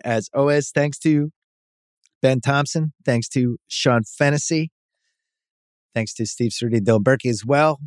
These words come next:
Don't forget, we put up a new Rewatchables on Monday night. We did the fifteenth anniversary of Shooter. Who knew we were celebrating the anniversary of Shooter? But telling you, weirdly influential, weirdly smart action movie that was trending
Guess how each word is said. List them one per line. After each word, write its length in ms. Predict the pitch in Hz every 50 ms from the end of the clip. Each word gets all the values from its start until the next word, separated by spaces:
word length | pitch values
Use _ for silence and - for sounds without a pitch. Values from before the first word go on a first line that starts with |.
| - _
Don't 180 | - 143 139
forget, 220 | - - 151 151 135
we 100 | 139 147
put 160 | 135 - 170
up 120 | 123 117
a 40 | 131
new 160 | 123 131 139
Rewatchables 760 | 131 131 135 131 127 127 123 127 139 - - 143 147 139 113 120
on 80 | 113
Monday 180 | 113 117 113 113
night. 140 | 113 120 120
We 80 | 110
did 160 | 110 117 104
the 80 | 95 107
fifteenth 420 | - - 139 127 _ 143 139 113
anniversary 480 | - 135 127 117 110 120 127 - - 120
of 80 | 107 -
Shooter. 480 | - - - 147 147 147 165 175 180 156 _ _
Who 100 | - 165
knew 200 | 165 170 180 185
we 120 | 170 160 156
were 100 | 147 139
celebrating 480 | - - 156 151 151 151 156 156 147
the 60 | 139 139
anniversary 460 | 143 135 120 139 151 143 - 175 151
of 80 | 117
Shooter? 340 | - - - 147 151 165 180
But 240 | 156 _ 143 120 104 _ _ _ _ _ _ _ _ _ _ _ _ _
telling 300 | - 156 151 160 156 131
you, 160 | 110 104 98 92 _ -
weirdly 460 | 123 127 135 147 160 160 175 185 185
influential, 880 | - - 151 156 143 - 156 143 139 139 135 - - 147 139 139 135 104
weirdly 380 | 92 123 127 135 147 139 135 147
smart 400 | 135 - - - 135 127 123 113
action 400 | 80 120 127 139 - - - 120
movie 220 | 117 107 95 101
that 200 | 98 98 98 82
was 140 | 71 107 -
trending 480 | _ - 131 120 120 117 113 107 104